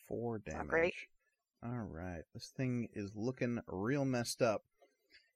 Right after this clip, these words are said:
Speaker 1: And Camion will swoop in for the kill,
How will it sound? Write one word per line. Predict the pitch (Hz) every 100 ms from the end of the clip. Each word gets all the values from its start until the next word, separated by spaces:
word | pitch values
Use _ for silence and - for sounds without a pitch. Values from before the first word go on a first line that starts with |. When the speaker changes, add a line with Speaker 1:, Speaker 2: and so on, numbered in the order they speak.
| -
Speaker 1:
And | 120 117 113 113 - _ _ -
Camion | - 151 147 156 147 131 123 117
will | 123 120
swoop | - - 120 127 135 139
in | 131 127 123 117 -
for | - 135 135
the | 101
kill, | - - 156 147 117 101